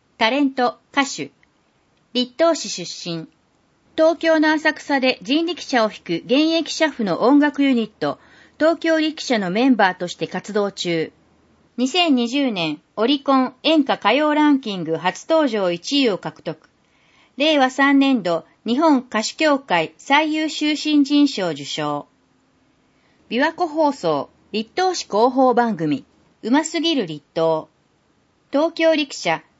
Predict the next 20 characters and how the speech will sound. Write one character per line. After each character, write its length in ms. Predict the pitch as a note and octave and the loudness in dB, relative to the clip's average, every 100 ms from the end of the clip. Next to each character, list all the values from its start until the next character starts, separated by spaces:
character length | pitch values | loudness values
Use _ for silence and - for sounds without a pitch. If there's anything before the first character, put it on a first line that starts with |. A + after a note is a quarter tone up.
| _ | _
白 320 | - C4 E4 | -4 0 2
神 220 | E4 D#4 | 2 0
和 140 | D#4 | -2
成 320 | C#4+ D4+ D4+ B3+ | -2 -2 -2 0
さ 180 | A3 | -4
ん 60 | G3+ | -6
と 120 | G3 | -6
巡 280 | F3 E3 F3 | -8 -6 -6
る 180 | E3+ E3+ _ _ | -6 -10 _ _
立 220 | - A3+ - | -8 -8 -4
東 260 | E4 D#4+ D#4+ | 2 2 0
市 120 | D4+ | 0
内 260 | C#4 F3+ - | 2 0 0
東 220 | B3 D4 | 0 2
海 240 | - D4+ C#4 | 2 2 4
道 220 | C#4 C4 | 2 4
ウ 60 | |
ォ 140 | B3+ G#3+ | 4 2
ー 60 | |
ク。 200 | - D3 | -4 -16